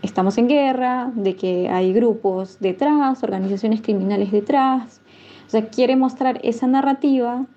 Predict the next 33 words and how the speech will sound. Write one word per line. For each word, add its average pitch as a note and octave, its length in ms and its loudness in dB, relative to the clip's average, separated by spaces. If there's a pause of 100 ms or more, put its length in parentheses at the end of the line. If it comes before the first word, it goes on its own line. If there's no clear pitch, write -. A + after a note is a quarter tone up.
(140)
que - 120 0
no A#3+ 80 2
existe, C#4 540 0
¿no? G#3 200 -6
Porque - 260 -4
lo F#3 100 0
que F#3+ 80 -4
tenemos A3 420 2
son A#3 340 -2 (380)
conflictos D4+ 520 2
sociales D4+ 760 0 (760)
de G#3 120 4
ciudadanos B3+ 760 2
que G3 120 -6
no A3+ 220 2
están A3 300 -2
de F#3+ 60 -2
acuerdo, G3 640 -2 (500)
obviamente, G3+ 500 2
con A3 100 0
lo F#3 100 -2
que F#3 100 -4
se - 160 -2
hizo G#3+ 480 2 (160)
a G3+ 60 -4
partir G3 360 0
de A3 100 4
la G3 80 2
destitución F#3 680 -2
del G3+ 160 2
presidente F#3+ 600 -2
Pedro F#3+ 260 2
Castillo. A3 520 0